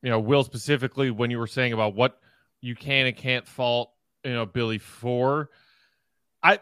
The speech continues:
I'm, there was a part of me that kind of wished I could have seen a little bit more of a adapting to the situation from Billy when they started to lose key guys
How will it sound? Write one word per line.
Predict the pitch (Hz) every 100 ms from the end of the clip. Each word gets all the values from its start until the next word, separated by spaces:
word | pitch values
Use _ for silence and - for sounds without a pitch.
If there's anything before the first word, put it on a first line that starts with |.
| -
I'm, | 165 180 185
there | 185 214
was | 196
a |
part | - 214 240
of |
me | 226
that | 196 -
kind | - 196 185
of | 135 _
wished | 143 127 175 202 -
I | 151
could | 151 170
have | 156
seen | - 175 165
a | 131
little | 143 170
bit | 165 156 156
more | 139 143 151 151
of | 135 123
a | 131 131 123 - _ _ _ _ _
adapting | 156 110 147 139 131 160
to | 139
the | 139 135
situation | - 139 135 120 123 123 160 147 151 143 _ _ _ _ _ _
from | 170 160
Billy | 143 156 151 151
when | 127 131 135 139 143 127 _ _
they | 123 135
started | 123 - 127 127
to | 120
lose | 113 120 127 123
key | - 139 123
guys | 120 107 131 147 -